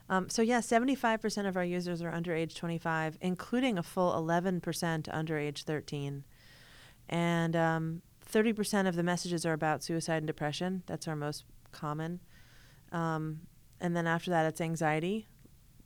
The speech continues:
a lot of anxiety, and then self-harm and family issues.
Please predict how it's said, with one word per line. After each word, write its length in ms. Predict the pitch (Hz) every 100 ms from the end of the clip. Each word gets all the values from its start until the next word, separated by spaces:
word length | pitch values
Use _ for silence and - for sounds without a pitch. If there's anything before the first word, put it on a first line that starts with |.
| - -
a 40 | 165
lot 140 | 170
of 80 | 175
anxiety, 340 | 175 165 165
and 100 | 165
then 160 | 165 165
self-harm 680 | 180 156 - 151 156 185 190 - - - -
and 220 | 170 160
family 380 | 160 160 160 160
issues. 560 | 156 - 156 160 -